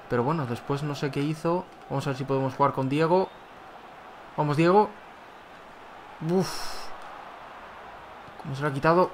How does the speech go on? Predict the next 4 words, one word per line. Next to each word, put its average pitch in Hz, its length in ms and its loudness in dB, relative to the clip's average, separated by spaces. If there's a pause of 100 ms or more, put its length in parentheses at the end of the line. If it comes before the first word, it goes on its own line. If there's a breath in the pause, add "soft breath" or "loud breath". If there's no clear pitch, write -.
Nada, 120 320 2
nada, 123 260 6
nada. 143 360 2 (1200 loud breath)
Bueno, 151 300 10